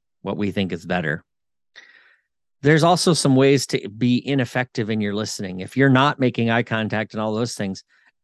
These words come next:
being selective with what you're hearing. It, it's almost like reading with a highlighter. You're not highlighting everything. You're only picking out things.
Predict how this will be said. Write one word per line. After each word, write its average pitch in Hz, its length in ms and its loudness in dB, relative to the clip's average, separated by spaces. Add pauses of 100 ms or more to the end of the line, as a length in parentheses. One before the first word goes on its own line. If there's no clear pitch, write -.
(360)
being 160 300 6
selective 139 600 2
with 101 200 -4
what 104 260 -4
you're 95 80 -6
hearing. 92 480 -10 (920)
It, 131 220 4
it's 139 240 4
almost 156 400 2
like 143 180 2 (320)
reading 143 420 2
with 123 140 4
a 120 60 0
highlighter. 104 640 0
You're 107 260 -2
not 131 240 -4
highlighting 127 480 -2
everything. 113 460 -4
You're 117 140 -4
only 127 180 -4
picking 131 360 -6
out 156 240 -6
things. - 560 -14